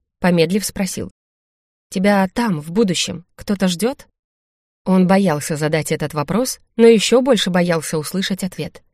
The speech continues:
"Нет, если ты имеешь в виду мужчину", — тихо выдохнула Катерина. "Так останься со мной",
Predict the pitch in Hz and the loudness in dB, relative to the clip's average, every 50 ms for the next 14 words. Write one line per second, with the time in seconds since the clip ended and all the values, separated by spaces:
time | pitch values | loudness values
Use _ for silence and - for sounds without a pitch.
0 | _ _ _ _ _ _ _ _ _ _ - 311 294 220 - - 180 202 190 - | _ _ _ _ _ _ _ _ _ _ -4 -2 0 -2 0 0 0 0 0 0
1 | 220 196 - 226 220 226 226 214 196 - - 196 190 202 208 208 214 202 - - | 0 2 4 4 6 6 6 4 2 0 -2 -2 0 0 2 2 0 0 -2 -4
2 | - 156 160 151 - _ _ _ _ _ _ _ _ _ - 185 170 - 170 156 | -4 -4 -6 -8 -12 _ _ _ _ _ _ _ _ _ -6 -6 -4 -2 -4 -4
3 | 165 165 170 - - 180 165 160 156 - 175 - - 180 160 156 151 147 - - | -2 -2 -2 -2 -2 -2 -2 -2 -2 -4 -6 -4 -4 -4 -4 -4 -4 -6 -8 -12
4 | _ _ _ _ _ _ _ _ _ _ _ _ _ _ _ - 196 - 220 202 | _ _ _ _ _ _ _ _ _ _ _ _ _ _ _ -14 -10 -8 -8 -6
5 | - - 214 190 170 - 147 - - 160 170 175 160 147 139 | -4 -2 -2 -2 -2 -2 -4 -2 -2 0 0 -2 -2 -4 -6